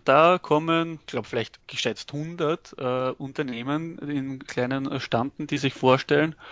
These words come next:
und man in einem Tag, äh, zehn Bewerbungen abgeben kann, gleich das Vorgespräch, das Vorbewerbungsgespräch halten kann. Und das ist eine w-, wirklich coole Chance, da wirklich in einem Tag viele, viele Unternehmen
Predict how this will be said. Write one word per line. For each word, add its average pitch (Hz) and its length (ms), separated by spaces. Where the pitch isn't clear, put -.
und 131 420
man 131 280
in 123 160
einem 127 320
Tag, 127 500
äh, 127 440
zehn 123 200
Bewerbungen 127 560
abgeben 135 400
kann, 131 480
gleich 120 400
das - 240
Vorgespräch, 131 960
das 120 180
Vorbewerbungsgespräch 123 1040
halten 120 280
kann. 127 260
Und 113 500
das 110 120
ist 110 140
eine 113 140
w-, 135 140
wirklich 135 380
coole 156 240
Chance, 131 640
da 120 460
wirklich 123 480
in 123 80
einem 120 260
Tag 117 340
viele, 131 340
viele 123 280
Unternehmen 113 520